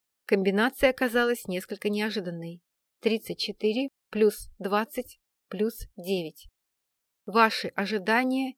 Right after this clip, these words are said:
не обернутся прискорбным разочарованием. Главная неожиданность была в том, что я в данный момент ничего не ожидала и просто не знала, что мне делать.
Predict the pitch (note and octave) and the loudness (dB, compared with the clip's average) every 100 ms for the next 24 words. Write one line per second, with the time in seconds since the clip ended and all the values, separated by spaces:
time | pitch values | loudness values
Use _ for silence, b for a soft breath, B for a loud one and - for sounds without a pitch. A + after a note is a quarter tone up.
0 | - A3+ A3 F3+ G#3 G3 A#3+ - B3 - | -2 0 2 2 0 0 -2 -2 -6 -2
1 | G#3 - G3+ G3 G#3 G3+ A3 G3 F#3+ G3 | -4 -2 -4 -2 -2 -2 -4 -6 -4 -4
2 | G#3+ G#3 F#3+ E3 E3 D#3+ E3 _ _ _ | -2 -2 -4 -6 -8 -14 -16 _ _ _
3 | _ _ _ _ _ _ _ _ F#3+ A3 | _ _ _ _ _ _ _ _ 4 8
4 | D4+ C#4 B3+ A3+ G3+ F3+ C4 C4+ C4 A#3 | 8 6 2 2 0 0 0 0 0 2
5 | A3 A3+ G#3+ - C4+ - A#3 G#3 _ - | 2 2 2 0 0 0 -2 -2 _ -10
6 | F#3+ A3+ D4 C4 A#3+ C4 G#3+ E3+ E3 G3 | 0 4 4 6 8 8 4 -2 0 0
7 | C#4 - A3+ - A#3+ C#4+ F#3 E3+ F#3+ B3 | 0 -2 -6 -4 0 2 2 -2 4 6
8 | D#4+ D4+ G#3+ - C4+ D#4 D#4 D4 C4+ G#3 | 6 6 4 6 4 4 0 0 2 0
9 | E3+ E3+ - G3 G#3 F#3 E3+ E3 - | 0 -4 -4 0 0 0 -2 -4 -14